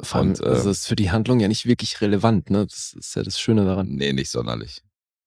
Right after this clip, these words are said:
Speaker 2: Also ja, klar, natürlich schließt sich der Kreis dann in dem, in dem wir dann in einem Footballstadion landen und so.
Speaker 1: Äh, ja, aber er muss ja nie wirklich Football spielen in dem Film.
Speaker 2: Nee, er selber muss nicht. Aber es, Football selber spielt schon eine große Rolle, weil du hast ja diesen einen, der sich im Stadion killt,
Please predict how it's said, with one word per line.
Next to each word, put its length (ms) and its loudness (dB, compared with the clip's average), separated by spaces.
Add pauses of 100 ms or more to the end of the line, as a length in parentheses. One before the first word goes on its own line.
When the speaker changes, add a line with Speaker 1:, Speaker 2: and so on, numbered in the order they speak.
(360)
Speaker 2:
Also 280 2
ja, 240 4
klar, 260 0
natürlich 440 -2
schließt 200 0
sich 100 -8
der 120 -2
Kreis 260 -4
dann 160 -6
in 140 -10
dem, 320 -6 (260)
in 140 -8
dem 400 -4
wir 200 -2
dann 160 2
in 80 2
einem 80 -2
Footballstadion 680 0
landen 300 -2
und 140 -8
so. 120 -8
Speaker 1:
Äh, 160 -4
ja, 420 -4 (140)
aber 320 4 (540)
er 120 4
muss 220 4
ja 80 6
nie 160 8
wirklich 280 2
Football 320 -2
spielen 280 -6
in 100 -4
dem 120 -6
Film. 180 -4
Speaker 2:
Nee, 300 0
er 180 2
selber 240 4
muss 240 -4
nicht. 260 -14 (360)
Aber 220 4
es, 280 0
Football 420 2
selber 240 6
spielt 200 -4
schon 120 0
eine 80 2
große 240 2
Rolle, 300 2
weil 120 -6
du 80 -6
hast 140 -4
ja 60 -2
diesen 200 -4
einen, 220 0
der 120 4
sich 100 -6
im 60 -4
Stadion 360 2
killt, 340 2